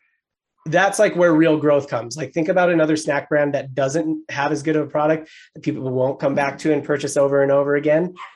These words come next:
Uh, they're, they're not gonna be able to pay as much to afford to acquire Casey. So the, how much better their ad's gonna have to be, right? And, you know, it's, High Key can go see all their ads. They can copy their ads. You know what I mean? This is, like,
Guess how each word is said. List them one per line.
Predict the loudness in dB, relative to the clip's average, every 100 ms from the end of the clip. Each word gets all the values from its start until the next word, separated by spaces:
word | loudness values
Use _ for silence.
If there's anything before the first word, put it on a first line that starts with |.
| -14 -4
Uh, | 0 2 2 -2 -4 _ _ _ _ _ _ _ _ _
they're, | -6 -6 -4
they're | 0 2
not | 2
gonna | 2
be | 2
able | 2
to | 0
pay | -2 -2
as | 0
much | -2 -2
to | -6
afford | -6 -4 -4
to | -4
acquire | -8 -6 -2 0 0 -2 -8 _ _ _
Casey. | 0 2 2
So | 2 4 2 -2 _ _ _ _ _ -12
the, | -6
how | -4 2 2
much | 2 0 0
better | 2 4
their | 2 0
ad's | -4 -2 -2
gonna | -2
have | -2 -6
to | -8
be, | -10 -4 -4 -6 -6
right? | -2 0
And, | 0 0 -4 -20 _ _
you | 4
know, | 4
it's, | 2 -4
High | 0 0
Key | 0 0
can | 2
go | 2
see | 2 0 2 2
all | 2
their | 2 0
ads. | 0 0 0
They | -2
can | -4 -4
copy | -2 0 0
their | 0
ads. | 2 0 0 -4 -4
You | -2
know | 2
what | 2
I |
mean? | 2 2
This | 0
is, | 0 2
like, | 0 0